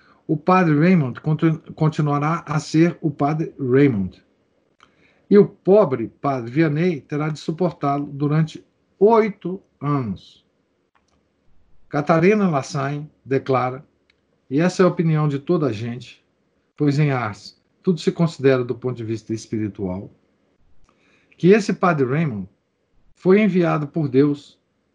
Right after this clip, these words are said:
para experimentar a paciência do seu servo. Vimos anteriormente, a traços largos,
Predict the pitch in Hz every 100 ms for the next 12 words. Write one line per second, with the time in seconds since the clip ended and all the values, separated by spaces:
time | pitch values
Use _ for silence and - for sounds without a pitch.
0 | _ - 151 160 160 180 170 165 143 131
1 | 131 131 - _ _ _ _ - 127 -
2 | 156 - 131 135 131 - 131 - _ _
3 | _ _ _ - - - 120 - 120 -
4 | 98 85 92 87 95 _ _ _ - -
5 | - _ _ _ _ _ _ - _ _
6 | _ _ _ _ - 131 233 233 180 170
7 | 160 143 131 147 180 - - - _ _
8 | _ _ _ _ _ - - _ _ _
9 | _ _ _ _ 170 165 - 101 92 -
10 | 95 104 147 170 110 85 82 _ - _